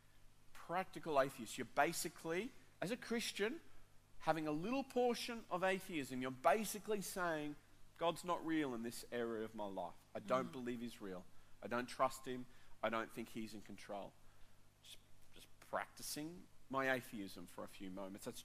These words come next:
Speaker 1: that's challenging to us. Psalm one hundred sixteen seven says, "I said to myself, 'Relax,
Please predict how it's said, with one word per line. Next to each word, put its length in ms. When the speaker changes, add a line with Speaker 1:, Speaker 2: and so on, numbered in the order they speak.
Speaker 1:
that's 180
challenging 680
to 140
us. 320
Psalm 280
one 80
hundred 280
sixteen 460
seven 360
says, 180
"I 60
said 360
to 60
myself, 440
'Relax, 680